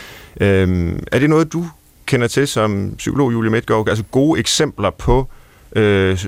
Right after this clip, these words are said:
design af omgivelser, praksiser, øh, fællesskaber, som får folk til at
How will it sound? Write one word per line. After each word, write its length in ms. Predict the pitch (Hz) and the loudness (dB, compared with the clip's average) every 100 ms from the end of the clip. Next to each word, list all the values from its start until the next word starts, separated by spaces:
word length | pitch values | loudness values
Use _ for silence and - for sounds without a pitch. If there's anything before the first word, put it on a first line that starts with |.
| 92 131 | -4 -2
design 720 | 117 - 117 123 147 147 127 - | 0 0 -2 0 -2 -4 -6 -2
af 280 | 104 95 98 - | 0 0 -2 -2
omgivelser, 680 | 131 139 131 110 98 98 | 0 0 0 0 -2 -2
praksiser, 840 | 95 - 127 - 104 98 101 92 92 - _ | -4 -2 -4 -4 -6 -4 -2 -2 -2 -8 _
øh, 480 | - 101 98 92 92 | -4 0 0 0 -2
fællesskaber, 680 | - 139 101 - 113 101 90 | 0 -2 -2 -4 -2 -2 -6
som 380 | - 104 95 90 - _ | -2 -2 -2 -6 -12 _
får 140 | - 113 | -4 -4
folk 320 | - 147 - | 0 -4 -2
til 120 | 127 | 0
at 140 | 104 | 0